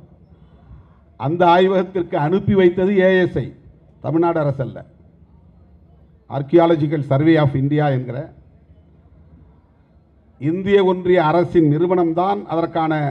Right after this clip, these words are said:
அனுமதியை தருகிறது, பர்மிஷன். தமிழ்நாடு முதலமைச்சர் நேரடியாக அனுப்பிவிட முடியாது. அமர்நாத் ராமகிருஷ்ணா நேரடியாக அங்கு கொண்டு போய் கொடுத்து அந்த சோதனையை செய்துவிட முடியாது. இதற்கெல்லாம் ஒரு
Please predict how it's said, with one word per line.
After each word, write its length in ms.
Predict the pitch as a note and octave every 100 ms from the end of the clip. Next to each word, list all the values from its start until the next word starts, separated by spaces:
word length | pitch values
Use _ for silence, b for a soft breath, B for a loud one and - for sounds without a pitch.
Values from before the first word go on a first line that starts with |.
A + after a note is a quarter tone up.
| C3
அனுமதியை 460 | C#3+ F3 F3 E3+ D#3+
தருகிறது, 480 | D3 D3 B2+ A2 - - _ _ _ -
பர்மிஷன். 520 | C#3+ E3 D#3+ - - - _ _ _ _ _ _ _ _ _ _ _ _ _ _ _ _ _ -
தமிழ்நாடு 360 | D3+ F3 E3+ D#3+
முதலமைச்சர் 540 | D#3+ E3 D#3+ D3+ D3 C#3
நேரடியாக 400 | D3+ D#3 D#3+ D3+
அனுப்பிவிட 400 | D3 E3 D#3 C#3+
முடியாது. 380 | B2+ B2 A2 D2+ - _ _ _ _ _ _ _ _ _ _ _ _ _ _ -
அமர்நாத் 500 | C#3 F3 F3+ F3 D#3
ராமகிருஷ்ணா 520 | D#3+ E3+ F3 - D#3+ D3+
நேரடியாக 460 | D#3 E3 D#3+ D#3 D#3
அங்கு 140 | D3
கொண்டு 200 | D3+ D3+
போய் 220 | D3+ D3 D3
கொடுத்து 320 | D3 D3 C#3+ C3 C3 - _ _ C3+
அந்த 160 | C3 C3+
சோதனையை 340 | D3 C#3+ C3+
செய்துவிட 380 | C3+ C#3+ C#3 C3 A#2+
முடியாது. 340 | A#2 G#2 F2 - - - - - _ _ _ _ -
இதற்கெல்லாம் 520 | C3+ C#3 D#3+ F3 E3+ C#3 - b b b b
ஒரு 100 | -